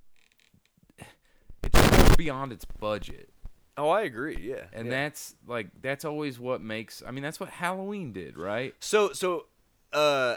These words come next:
Speaker 2: Absentia. Did you ever watch Absentia?
Speaker 1: Mm-mm.
Speaker 2: Okay, it's, it's directed by Mike Flanagan. It's the guy that did, um, Hush.
Speaker 1: Okay.
Speaker 2: And, uh,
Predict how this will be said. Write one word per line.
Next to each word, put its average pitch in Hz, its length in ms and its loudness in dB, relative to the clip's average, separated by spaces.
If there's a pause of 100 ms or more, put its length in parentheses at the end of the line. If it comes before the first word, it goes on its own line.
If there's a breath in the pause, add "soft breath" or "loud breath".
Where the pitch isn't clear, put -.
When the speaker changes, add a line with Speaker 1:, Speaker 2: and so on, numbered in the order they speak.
Speaker 2:
Absentia. 120 800 -8
Did 101 120 -20
you 123 60 -6
ever 143 120 -10
watch 147 220 -6
Absentia? 131 600 -10
Speaker 1:
Mm-mm. 98 460 -14
Speaker 2:
Okay, 131 220 -2
it's, 107 120 -6
it's 113 240 -10
directed 131 360 -8
by 135 100 -2
Mike 127 300 -6
Flanagan. 101 480 -8
It's 92 100 -14
the 107 100 -16
guy 101 240 -8
that 98 200 -14
did, 98 260 -12
um, 92 380 -14 (880)
Hush. 110 640 -12 (160)
Speaker 1:
Okay. 90 240 -14 (640 soft breath)
Speaker 2:
And, 107 300 -10
uh, 104 260 -8